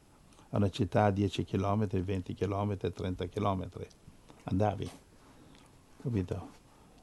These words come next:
E lì prendevi l'autobus. E però devi avere, devi avere già il piano. Ok, prendi l'auto e dove vado? Devi avere un piano. Beh, allora spostiamoci in un'altra zona,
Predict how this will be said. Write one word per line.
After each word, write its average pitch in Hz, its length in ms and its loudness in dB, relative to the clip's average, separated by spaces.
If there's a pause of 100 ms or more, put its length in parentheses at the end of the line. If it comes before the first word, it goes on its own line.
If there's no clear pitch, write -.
(240)
E 113 240 10
lì 131 300 12
prendevi 117 480 12
l'autobus. 98 800 0 (1120)
E - 80 -4
però 113 220 12
devi 151 240 12
avere, 117 220 12
devi 110 180 10
avere 110 240 10
già 104 140 6
il 95 40 4
piano. 98 380 6
Ok, 104 200 8
prendi 113 240 8
l'auto 131 280 12
e 98 40 10
dove 110 220 12
vado? 98 560 2 (840)
Devi 113 200 8
avere 110 200 12
un 143 100 8
piano. 101 360 6
Beh, 101 200 8
allora 104 300 4
spostiamoci 107 640 2
in 98 80 2
un'altra 95 340 0
zona, 110 260 6